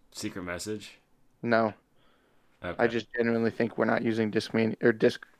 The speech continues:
Speaker 2: uh, dynamic discs enough. 'Cause I think they have some good options. I can't think of anything with G, though.
Speaker 1: I feel like every time I get to G, it's like I'm gone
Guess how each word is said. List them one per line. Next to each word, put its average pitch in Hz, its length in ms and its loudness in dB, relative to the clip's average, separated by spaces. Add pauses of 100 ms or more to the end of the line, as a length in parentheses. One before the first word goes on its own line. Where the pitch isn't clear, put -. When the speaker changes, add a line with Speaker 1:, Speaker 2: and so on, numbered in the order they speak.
(120)
Speaker 2:
uh, 107 280 4 (240)
dynamic 120 360 4
discs - 260 2
enough. 117 300 -4 (1120)
'Cause 113 140 6
I 110 80 8
think 117 180 4
they 117 100 6
have 107 140 6
some 110 180 -10
good 185 140 -2
options. - 580 -4 (120)
I 120 120 4
can't 120 240 -2
think 117 120 0
of 113 60 4
anything 113 320 2
with 104 140 0
G, 110 200 0
though. 107 300 4 (440)
Speaker 1:
I 98 120 -10
feel 120 200 -8
like 110 160 -4
every 98 220 -4
time 92 240 -4
I 90 60 -4
get 85 120 -8
to 80 100 -12
G, 78 280 -14
it's 67 280 -16
like - 200 -18
I'm 73 180 -18 (580)
gone 80 560 -8